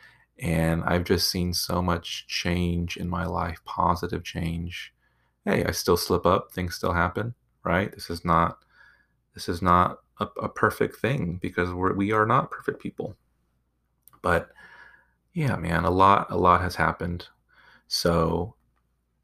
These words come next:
that's what I gotta say. Non-spiritual spirituality, you can be normal, and you can enjoy your life and enjoy all the great regular things, but you can be free of all of the, all of the bad crap.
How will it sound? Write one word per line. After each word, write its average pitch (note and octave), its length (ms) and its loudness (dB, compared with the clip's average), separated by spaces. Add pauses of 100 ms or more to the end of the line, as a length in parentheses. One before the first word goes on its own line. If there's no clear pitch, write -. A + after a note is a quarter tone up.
(420)
that's F#2+ 240 4
what F#2+ 100 8
I F2+ 60 8
gotta F2+ 200 6
say. F2 460 4 (600)
Non-spiritual F#2 920 4
spirituality, E2+ 920 0
you E2 100 -2
can E2+ 180 -4
be F#2 160 0
normal, F2 600 0 (420)
and D#2 480 -6
you D#2+ 120 -8
can D#2+ 400 -8
enjoy E2 360 0
your E2+ 200 2
life E2 460 0
and E2+ 80 -10
enjoy E2 340 -4
all E2 180 0
the - 80 -6
great - 320 -6
regular F2 340 -8
things, F2 640 -10
but - 140 -10
you F2+ 80 -4
can F#2 160 -2
be F2 80 0
free E2+ 440 0
of E2 100 -6
all D#2+ 220 2
of E2 120 -2
the, E2+ 220 -4 (460)
all E2+ 180 -2
of D#2+ 80 -2
the E2 60 -2
bad D#2+ 280 -4
crap. - 280 -4